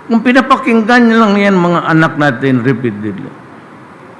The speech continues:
he is telling a story about, you know, being wayward and what are the consequences of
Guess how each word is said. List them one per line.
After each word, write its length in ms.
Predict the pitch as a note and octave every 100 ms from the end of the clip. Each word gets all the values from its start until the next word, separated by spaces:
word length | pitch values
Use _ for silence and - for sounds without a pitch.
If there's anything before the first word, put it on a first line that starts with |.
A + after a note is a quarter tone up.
| - -
he 240 | A3 A3
is 80 | G#3 -
telling 480 | G3 G#3 G#3 G3+ F#3
a 80 | D#3+
story 640 | - E3+ F3 D#3+ D#3 C#3+
about, 400 | C#3 C3+ C3+ B2+ - - - - -
you 160 | F#3+
know, 240 | F3+ F3 F3+
being 560 | E3 D#3 D3+ C3+ A#2
wayward 800 | C#3 E3+ E3 E3 D#3 D3 C3+ A#2 - - - - - - - -
and 160 | B2+ C3
what 160 | C#3+ C#3 - - -
are 160 | D3
the 240 | C#3 B2 B2+ C3
consequences 1200 | C#3+ C#3 C3+ C3 C3+ B2 A2 A#2+ G2+ - - - - - - -
of 240 | B2+ A2